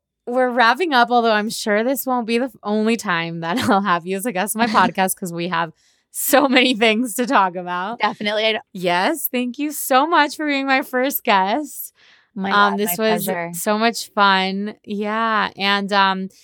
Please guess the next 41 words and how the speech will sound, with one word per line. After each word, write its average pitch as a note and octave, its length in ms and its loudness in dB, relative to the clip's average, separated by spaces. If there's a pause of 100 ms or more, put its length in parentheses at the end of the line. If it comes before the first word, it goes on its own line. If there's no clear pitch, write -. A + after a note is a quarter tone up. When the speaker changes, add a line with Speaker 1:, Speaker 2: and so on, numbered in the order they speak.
(220)
Speaker 1:
I G#3 80 -4
do G#3+ 140 -4
wanna A3 160 0
mention G#3 540 0
that F#3 320 2
Amy's F#3+ 560 -4
podcast, F3+ 760 0
With F3 160 -8
Pleasure, F3 460 0
is E3+ 160 -6
my D#3+ 160 -6
favorite E3+ 460 -2
podcast. A#3 760 2 (360)
Um, E3+ 440 -4 (120)
Speaker 2:
Thank G3 220 2
Speaker 1:
so F#3 180 -4
Speaker 2:
you. B3 180 0
Speaker 1:
please G3 220 -2 (160)
check F#3+ 160 -2
it A#3 80 -4
out. F#3+ 320 2 (360)
<laughs> D#4+ 40 -4 (580)
Speaker 2:
Oh G#3+ 100 -12
my G3 80 -4
Speaker 1:
Yeah, C4 240 4
Speaker 2:
God, F#3+ 80 -8
Speaker 1:
please A#3+ 340 0
check D4 140 0
Speaker 2:
definitely. F4 60 -2
Speaker 1:
it F4 140 2
out C#4 380 2 (260)
and G3 120 -6
check G#3+ 160 0
out G3+ 280 2
her F#3 440 0 (280)
programs. B3 680 2
Yeah, A3+ 180 6
why F#3+ 160 2
don't A3+ 120 2
you B3+ 100 -2
tell, G#3 640 2